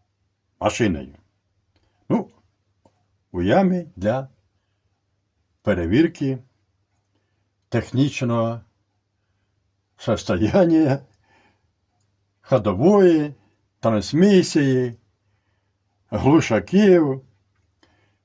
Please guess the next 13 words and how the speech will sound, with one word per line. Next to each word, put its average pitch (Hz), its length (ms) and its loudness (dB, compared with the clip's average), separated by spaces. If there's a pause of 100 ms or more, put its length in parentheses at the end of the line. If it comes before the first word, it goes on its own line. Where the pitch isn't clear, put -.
куліси 131 580 2
К 107 180 -2
П - 180 -4
П 202 400 0 (220)
і 196 220 -8 (1500)
всього 123 640 0
іншого. - 580 -4 (400)
Ну, 277 220 0 (100)
чому 311 320 6
я 202 140 2
сюди 180 260 2
заліз? 120 640 -2 (480)
Щас - 400 -6